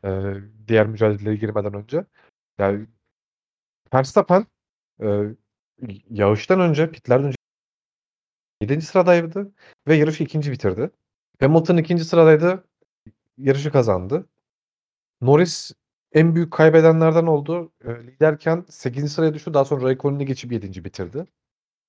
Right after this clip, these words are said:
Bottas, hani bütün yarış boyunca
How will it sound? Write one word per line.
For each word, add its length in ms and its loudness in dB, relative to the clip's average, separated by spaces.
Bottas, 920 0
hani 200 -8
bütün 560 -4
yarış 480 0
boyunca 640 2